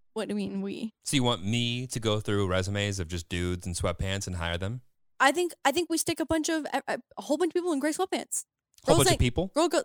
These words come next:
Speaker 1: girls and guys, yeah.
Speaker 2: Okay. 'Cause the first thing that came out of your mouth was more guy oriented.
Speaker 1: Right.
Speaker 2: I think it was like, a, I think we should buy, hire a bunch of, um,
Speaker 1: Babe,
Speaker 2: super hot
Speaker 1: I'm
Speaker 2: guys.
Speaker 1: just trying to give the people the ducks that they want.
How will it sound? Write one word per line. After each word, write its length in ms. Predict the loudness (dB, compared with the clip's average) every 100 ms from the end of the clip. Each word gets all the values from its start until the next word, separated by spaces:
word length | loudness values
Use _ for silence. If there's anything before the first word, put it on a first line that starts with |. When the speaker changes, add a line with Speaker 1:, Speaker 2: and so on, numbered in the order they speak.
| 2
Speaker 1:
girls 160 | 2
and 100 | 2
guys, 240 | 2 0 0
yeah. 220 | -2 -2 -4
Speaker 2:
Okay. 260 | -2 -2 -4 -14 -8
'Cause 160 | -2 0
the 100 | 0
first 320 | 2 0 0
thing 160 | -2 -2
that 60 | 0
came 160 | 0
out 40 | 2
of 40 |
your 80 | 2
mouth 180 | 2 2
was 120 | -2
more 140 | 0 0
guy 320 | 0 2 0
oriented. 540 | -2 -6 -12 -12 -12 -2
Speaker 1:
Right. 220 | 0 0 0
Speaker 2:
I 40 |
think 140 | 0
it 40 | 2
was 140 | 0
like, 140 | 0 0
a, 100 | -2
I 40 |
think 160 | -4 -6
we 60 | -4
should 160 | -4
buy, 320 | -2 -2 -2 -4 -8
hire 260 | -6 -2 -2
a 60 |
bunch 260 | -2 -4 -4
of, 120 | -4
um, 320 | -2 -2 -4 -6 -4 2
Speaker 1:
Babe, 100 | 4
Speaker 2:
super 120 | 4 2
hot 240 | 0 0 6
Speaker 1:
I'm 180 | 6 6
Speaker 2:
guys. 60 |
Speaker 1:
just 180 | 4 4
trying 180 | 2 0
to 60 |
give 200 | 0 -2
the 80 | -2
people 260 | -4 -2 -2
the 80 | 0
ducks 280 | 0 0 -2
that 80 |
they 100 | -2 -4
want. 280 | -4 -8